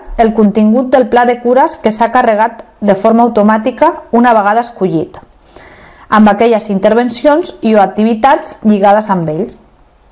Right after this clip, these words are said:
En alguns motius aguts, s'activarà la icona de la guia farmacoterapèutica, a la banda dreta de la pantalla. Aquesta ens aporta informació actualitzada sobre les mesures recomanades.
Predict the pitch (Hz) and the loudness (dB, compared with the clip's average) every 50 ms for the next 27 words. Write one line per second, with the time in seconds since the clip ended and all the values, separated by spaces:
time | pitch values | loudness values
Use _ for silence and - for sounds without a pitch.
0 | _ _ _ _ _ _ _ _ _ _ _ _ _ _ _ _ _ _ - - | _ _ _ _ _ _ _ _ _ _ _ _ _ _ _ _ _ _ -20 -20
1 | _ _ - - - _ _ _ _ _ _ _ _ _ _ _ _ - 214 214 | _ _ -20 -20 -20 _ _ _ _ _ _ _ _ _ _ _ _ -2 0 2
2 | 220 233 240 277 311 339 339 330 330 311 320 - 240 220 220 - 185 185 202 240 | 2 2 2 0 0 0 0 0 0 0 0 -2 -2 -2 -2 -2 -2 0 0 0
3 | 262 262 254 - - - - _ - - - 220 214 220 226 226 220 226 254 269 | 0 -2 -4 -8 -14 -14 -12 _ -4 -2 -2 -2 0 0 0 2 2 2 2 2
4 | 311 320 311 311 - 247 240 247 269 311 320 - - 240 226 220 220 208 202 202 | 2 2 0 0 -2 -2 0 0 0 -2 -2 -2 -2 0 0 2 2 2 2 0
5 | 240 262 254 - 254 233 226 214 208 196 180 - 185 185 180 175 190 185 170 - | 0 -2 -2 -2 -2 0 0 -2 -2 -2 -4 -2 -2 -2 -2 0 -2 -2 -2 -4
6 | - 151 - 156 147 151 - - _ _ _ _ - 214 202 202 196 220 233 240 | -8 -8 -6 -6 -6 -6 -10 -20 _ _ _ _ -2 0 2 2 2 2 2 2
7 | 240 240 214 220 226 220 240 240 226 202 180 165 - 160 156 151 160 147 139 143 | 2 2 2 0 0 0 0 0 0 0 0 -2 -2 -4 -4 -4 -4 -4 -4 -6
8 | - 147 - - - - - _ - - - - - - - - - 202 202 202 | -8 -12 -14 -16 -20 -20 -20 _ -20 -20 -20 -20 -20 -20 -20 -8 -2 -2 0 0
9 | 202 269 269 269 - - 214 269 330 - - - - 208 196 - 196 190 190 226 | 0 0 -2 0 0 0 0 0 -2 -4 -6 -2 0 0 0 0 0 0 2 0
10 | 240 240 233 220 202 190 185 - 208 185 185 180 180 - - 240 254 247 214 - | 0 0 0 -2 -2 -2 -2 -2 -2 0 0 0 -2 -2 0 2 2 2 2 0
11 | - - 180 175 175 170 175 - 226 233 247 285 339 392 - - - - - - | -2 -4 -2 -2 -4 -4 -4 0 0 2 2 2 0 -2 -6 -14 -20 -20 -20 -20
12 | - _ - - 214 214 214 214 208 202 208 214 202 202 - 226 226 233 233 233 | -18 _ -2 0 0 2 2 0 0 -2 -2 -2 -4 -2 -2 0 0 0 0 0
13 | 220 220 - 180 175 156 156 135 131 - 151 160 - - | -2 -2 -2 -2 -2 -2 -2 -4 -8 -8 -10 -10 -10 -12